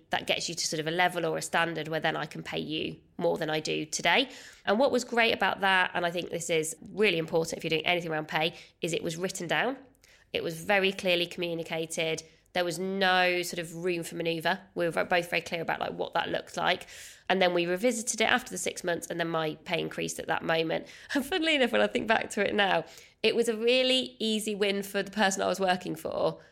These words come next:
but it felt like a really big win for me because I hadn't quite got what I wanted. And actually, it, it wasn't really that much more for her to give it to me. But sort of she,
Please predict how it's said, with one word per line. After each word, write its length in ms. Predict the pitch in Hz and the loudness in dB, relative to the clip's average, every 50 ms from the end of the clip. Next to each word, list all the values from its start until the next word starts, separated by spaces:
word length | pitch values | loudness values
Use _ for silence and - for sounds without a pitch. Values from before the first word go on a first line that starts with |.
| _ _ _ | _ _ _
but 100 | _ - 170 | _ 0 0
it 60 | 196 | 2
felt 120 | - - - | 2 2 2
like 120 | 214 - | 2 0
a 40 | 220 | 0
really 300 | 196 208 208 208 208 - - | 0 2 0 0 -2 -2 0
big 200 | 220 214 214 - | 0 0 2 2
win 240 | 202 214 214 233 247 | 2 2 4 2 0
for 140 | 247 - | -2 -2
me 340 | 214 226 240 254 339 359 - - - - - - - _ | 0 2 4 4 4 2 -2 -8 -18 -20 -20 -20 -20 _
because 600 | - 208 220 - 226 208 202 196 190 190 190 - - - _ _ _ _ _ _ _ - | -2 -2 0 4 4 6 6 6 6 4 0 -4 -10 -16 _ _ _ _ _ _ _ 0
I 100 | 202 202 | 0 0
hadn't 360 | 202 - 277 285 269 - - | 2 2 2 2 2 0 -2
quite 360 | - - - 233 220 - - | -6 -2 0 2 2 2 2
got 180 | - 208 - - | 0 0 2 2
what 140 | 196 - | 0 0
I 60 | 185 190 | 0 -2
wanted. 680 | 180 202 196 190 190 190 - 170 - - 165 165 - - - - _ _ _ _ | 0 0 0 0 -2 -4 -4 -6 -4 -4 -4 -6 -8 -10 -16 -20 _ _ _ _
And 80 | 202 202 | 0 0
actually, 340 | 214 - - - 226 202 143 | 2 0 0 0 0 0 0
it, 180 | 151 - - - _ _ | 0 -2 -6 -14 _ _
it 160 | - 202 - | -2 -2 0
wasn't 280 | 190 220 220 220 214 - 180 | 0 -2 -2 -2 -4 -2 0
really 260 | 196 202 190 185 175 | 2 2 2 2 2
that 180 | 170 185 - - | 0 0 -2 -2
much 200 | 175 - - - | -6 -6 -6 -4
more 280 | 185 180 180 170 160 156 | -2 0 2 2 0 0
for 120 | - 175 | -2 -6
her 180 | 165 170 165 160 | -4 -4 -4 -4
to 140 | - - | -6 -10
give 180 | - - 220 - | -2 -2 -2 -2
it 140 | - - - | -2 -4 -2
to 180 | - - 156 - | -2 -2 -2 -4
me. 320 | - - - 175 170 170 - - - _ _ _ _ | -4 -2 0 -2 -2 -2 -8 -18 -20 _ _ _ _
But 200 | - 202 - - | 0 0 0 0
sort 200 | - - 220 190 | 0 -2 0 0
of 80 | 190 190 | 0 -2
she, 640 | - - - 208 202 196 190 185 185 185 202 - - | 0 -2 0 2 2 2 2 0 -2 -4 -6 -10 -14